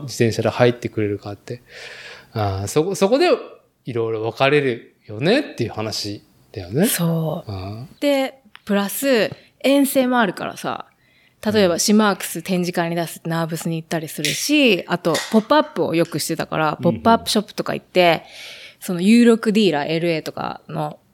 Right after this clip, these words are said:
Speaker 2: そこに行って、流しそうめんとかやってたらしい。
Speaker 3: あー。
Speaker 2: で、そこで、私は、あの、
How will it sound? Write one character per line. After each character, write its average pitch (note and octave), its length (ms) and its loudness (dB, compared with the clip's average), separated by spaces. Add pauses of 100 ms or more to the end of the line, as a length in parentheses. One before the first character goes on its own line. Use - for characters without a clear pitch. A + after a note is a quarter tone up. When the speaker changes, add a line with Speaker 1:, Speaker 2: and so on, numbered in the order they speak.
(320)
Speaker 2:
そ - 120 -14
こ A3+ 140 4
に A3 180 6
行 G#3 60 -4
っ - 20 -20
て、 D4+ 600 4 (360)
流 F#3+ 60 2 (140)
し A3 80 -2
そ - 160 4
う - 20 6
め E3 100 0
ん - 40 -8
と - 80 -8
か - 40 -4
や - 60 -8
っ - 40 -20
て - 100 -10
た - 40 -14
ら D3+ 140 -18
し - 140 -16
い。 - 40 -20 (260)
Speaker 3:
あ E2+ 120 -8 (560)
ー。 - 40 -16
Speaker 2:
で、 D4 100 2
そ C#4 120 -2
こ D4 140 0
で、 C#4+ 380 2
私 C#4 360 -4
は、 D4+ 420 0 (480)
あ F3 120 -4
の、 D#3+ 400 -8